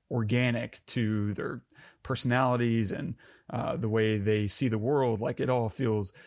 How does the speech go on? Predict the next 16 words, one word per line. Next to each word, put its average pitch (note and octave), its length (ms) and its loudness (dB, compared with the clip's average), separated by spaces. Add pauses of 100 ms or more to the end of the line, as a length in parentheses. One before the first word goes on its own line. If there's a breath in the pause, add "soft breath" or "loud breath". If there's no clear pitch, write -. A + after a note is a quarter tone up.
(260 loud breath)
and C3+ 360 2
I C3+ 80 -2
think D3 200 0
part D#3 200 2
of B2+ 60 0
that A#2+ 200 2
too B2 440 2
is A2 400 2
he A#2 180 0
didn't C3+ 200 2
write B2 180 4
it A2+ 60 -2
by A2+ 100 2
himself. - 460 -2
I B2+ 80 0
know G#2+ 400 2